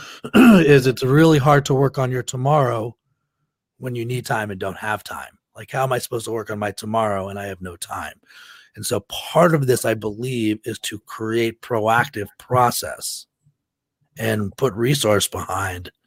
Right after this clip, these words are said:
figuring out your tomorrow. Those little investments, those little experimental task forces that get five percent of your budget and six months of psychological safe space to experiment.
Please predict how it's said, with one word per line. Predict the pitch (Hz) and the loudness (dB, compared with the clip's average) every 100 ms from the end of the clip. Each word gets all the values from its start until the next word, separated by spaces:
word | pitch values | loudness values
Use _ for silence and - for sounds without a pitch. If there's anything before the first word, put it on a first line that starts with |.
| _ _ _ _ _ - | _ _ _ _ _ -18
figuring | - 143 127 113 | 2 4 4 4
out | 110 104 | 4 2
your | 98 | 0
tomorrow. | 95 107 104 104 80 - - _ _ _ _ _ _ _ - | -2 0 2 4 2 -6 -12 _ _ _ _ _ _ _ 0
Those | 127 120 | 2 4
little | 127 143 147 | 6 8 8
investments, | 131 120 123 - 110 101 | 8 6 4 2 -2 -4
those | 110 107 | -4 -4
little | 104 123 127 117 | -2 0 0 0
experimental | - - 117 113 110 107 104 | -4 -6 -4 -2 -2 -4 -6
task | - 113 - - | -2 -2 -2 -10
forces | 98 101 - - 78 - - _ - - _ - | -12 -10 -12 -12 -12 -14 -16 _ -20 -20 _ -6
that | 107 104 | -4 0
get | 120 107 | -2 0
five | 117 113 104 | 2 2 2
percent | 104 - 110 | -2 -4 -2
of | |
your | 101 101 | -4 -6
budget | 92 107 95 82 - _ _ _ _ _ _ _ _ | -2 -2 -2 -8 -12 _ _ _ _ _ _ _ _
and | 117 107 | -2 -2
six | - 123 - | 0 -2 -2
months | 120 110 110 - | 0 2 0 -4
of | 107 95 | -6 -6
psychological | - 123 113 110 107 110 104 - | -2 -2 0 0 2 0 -4 -8
safe | 101 - 113 104 - | -10 -4 0 0 -2
space | - 120 113 95 - - - _ _ _ _ _ | -8 -4 -4 -4 -8 -10 -14 _ _ _ _ _
to | - 110 | -4 -2
experiment. | - - 135 123 98 - - | -2 2 4 4 0 -8 -20